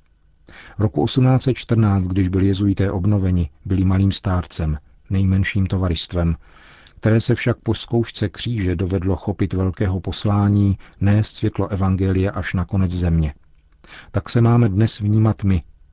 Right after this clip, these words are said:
tedy ve výjití, na misiích. Identitou jezuity je identita muže, který se klaní pouze Bohu.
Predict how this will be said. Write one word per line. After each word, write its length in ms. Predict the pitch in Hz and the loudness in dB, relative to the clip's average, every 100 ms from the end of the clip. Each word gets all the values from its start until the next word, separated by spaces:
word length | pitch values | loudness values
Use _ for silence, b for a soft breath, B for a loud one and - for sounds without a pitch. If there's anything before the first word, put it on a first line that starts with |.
| _ | _
tedy 280 | - 95 95 - 92 | -6 -4 -4 -6 -4
ve 180 | 98 | -2
výjití, 580 | 101 101 82 - 90 90 - - - | -2 -2 -4 -8 -10 -12 -16 -14 -4
na 120 | 95 | 2
misiích. 640 | 110 - - 87 85 - _ _ _ _ b b b - | 2 0 -8 -10 -12 -16 _ _ _ _ b b b 0
Identitou 600 | 104 123 120 123 131 104 | 4 4 2 2 2 4
jezuity 500 | 98 95 110 110 120 | 2 2 2 2 0
je 100 | 107 | 0
identita 560 | 104 104 107 110 107 | 0 0 0 0 0
muže, 280 | 95 92 101 | 0 2 0
který 260 | - 98 101 | 0 -2 0
se 180 | - 95 | -2 -2
klaní 340 | 101 98 92 | 0 2 0
pouze 400 | - 104 101 107 | 0 0 2 0
Bohu. 300 | 92 78 | 0 -4